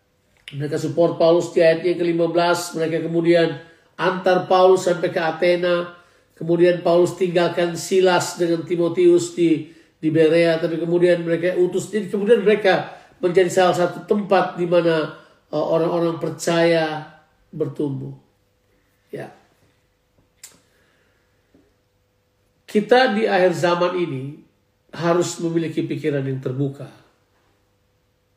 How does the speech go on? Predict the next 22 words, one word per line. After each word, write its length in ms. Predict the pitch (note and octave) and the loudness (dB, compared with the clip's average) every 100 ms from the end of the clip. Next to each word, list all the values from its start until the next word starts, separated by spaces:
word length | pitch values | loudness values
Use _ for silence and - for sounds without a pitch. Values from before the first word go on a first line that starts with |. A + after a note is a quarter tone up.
| _ _ _ _ | _ _ _ _
tetapi 640 | C#3+ E3 - E3+ F3 - E3 | -6 -4 -2 0 -2 -4 -8
iman 240 | D3+ D3 D3 | -4 -4 -2
yang 240 | C#3 B2+ B2+ | -4 -4 -6
teguh. 380 | C3+ A#2+ A2+ G#2 _ _ _ _ _ _ _ _ - | -10 -8 -10 -12 _ _ _ _ _ _ _ _ -14
Amin. 320 | C3 D3+ - - _ _ _ - | -8 -8 -10 -18 _ _ _ -6
Akan 480 | F3+ G3 F3+ D3 C3+ | -2 0 0 0 2
banyak 560 | B3 A#3+ A#3 F3 - | 2 2 -2 -4 -4
pengajaran 480 | F3+ E3+ D3+ D#3 D3+ | -4 -2 -2 -2 -4
sesat 460 | C#3+ C3+ C#3 B2+ C#3 | -8 -8 -6 -8 -12
yang 200 | C3 B2 | -16 -16
bakal 240 | A#2+ A#2+ A#2+ | -18 -18 -20
datang. 320 | G#2+ - - _ _ _ _ _ _ _ _ - | -20 -20 -20 _ _ _ _ _ _ _ _ -8
Dan 160 | E3 | -6
otomatis 720 | - F3+ G3+ A3 G#3+ G3 - | -2 -4 -2 -2 -2 -6 -10
mereka 240 | F#3 E3+ F3 | -8 -4 -4
akan 120 | E3 | -4
pakai 300 | D3 D3+ C3+ C3 | -4 -4 -4 -8
Alkitab. 440 | A#2 C#3 C3 - _ _ _ F3+ | -8 -12 -14 -16 _ _ _ -4
Mereka 360 | E3+ E3 F3 E3+ D#3 | 0 0 2 2 2
akan 180 | E3 D#3+ C#3+ | 0 -2 -2
pakai 400 | - D#3 C#3+ D3+ | -2 0 0 -4
Alkitab. 440 | C3+ B2 - - | -6 -8 -14 -18